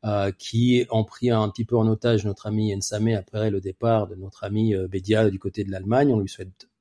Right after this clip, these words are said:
tout de bon, merci pour les services rendus. Mais, euh, Nsame avait plutôt envie, euh, de venir, euh, du côté de Genève et, euh,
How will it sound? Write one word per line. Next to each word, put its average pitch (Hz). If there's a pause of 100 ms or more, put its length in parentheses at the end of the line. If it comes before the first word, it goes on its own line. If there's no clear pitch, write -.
(120)
tout 127
de 110
bon, 123
merci 110
pour 104
les 95
services 95
rendus. 110 (600)
Mais, 127
euh, 113
Nsame 110
avait 120
plutôt 120
envie, 123
euh, 104
de 104
venir, 113
euh, 101
du 104
côté 113
de 101
Genève 101
et, 135
euh, 95